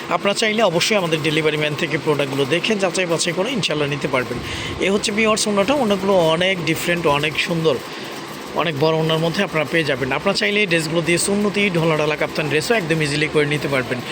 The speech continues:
কারিজমা সুইস কটন লোন ড্রেসটি পেয়ে যাচ্ছেন মাহাদি ফ্যাশন থেকে ফুল cash on ডেলিভারিতে, হোম সার্ভিস, ঢাকার জন্য আশি টাকা, ঢাকার বাইরে একশো পঞ্চাশ টাকা ডেলিভারি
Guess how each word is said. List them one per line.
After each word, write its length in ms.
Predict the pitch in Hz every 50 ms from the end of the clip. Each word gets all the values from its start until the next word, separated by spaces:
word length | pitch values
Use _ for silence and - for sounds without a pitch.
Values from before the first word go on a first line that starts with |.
| - - - - - -
কারিজমা 420 | 185 180 185 180 151 170 190 180
সুইস 260 | 175 - 233 247 - -
কটন 260 | 269 254 220 269 269 269
লোন 200 | 247 220 226 208
ড্রেসটি 280 | 175 180 175 - 196
পেয়ে 180 | 156 185 185 175
যাচ্ছেন 300 | 170 175 165 - 214 202
মাহাদি 300 | 190 160 151 156 147 165
ফ্যাশন 340 | 147 170 156 - 180 170 156
থেকে 220 | 170 151 156 160
ফুল 200 | - - 165 160 143
cash 160 | - 143 143
on 180 | - 165 160 156
ডেলিভারিতে, 520 | 156 147 147 151 156 151 147 - 226 302 330 - - - - - - - - 180
হোম 160 | 180 190 175
সার্ভিস, 480 | - 185 156 143 135 151 139 131 - - -
ঢাকার 300 | 147 160 165 165 160 139
জন্য 220 | 151 156 151 143
আশি 220 | 139 143 - 147
টাকা, 260 | 135 143 131 - 151 156
ঢাকার 300 | 147 147 135 - 147 135
বাইরে 280 | 131 135 135 143 139
একশো 160 | 139 - 147 139 -
পঞ্চাশ 240 | 147 139 - - -
টাকা 220 | 170 160 175 196
ডেলিভারি 360 | 190 156 139 135 135 131 123